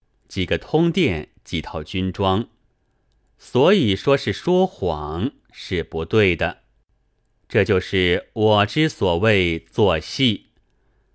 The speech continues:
但这普遍的做戏却比真的做戏还要坏。真的做戏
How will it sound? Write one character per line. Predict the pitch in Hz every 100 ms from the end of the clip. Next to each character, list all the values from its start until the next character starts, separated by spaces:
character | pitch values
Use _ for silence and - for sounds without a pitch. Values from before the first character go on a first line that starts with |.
| _ _ _ _ _
但 | - 175
这 | 180
普 | - - 117 107 98
遍 | 190 208 139
的 | 95
做 | 87 139 95
戏 | 85 - 110 82 -
却 | - 110
比 | - 85
真 | 82 175 185 165
的 | 98
做 | - 110 82
戏 | - 117 87 73
还 | - 82 80
要 | 107 78
坏。 | - 104 80 - _ _ _ _ _ _ _
真 | - 170 170
的 | 113
做 | - 107 82
戏 | - 104 82 73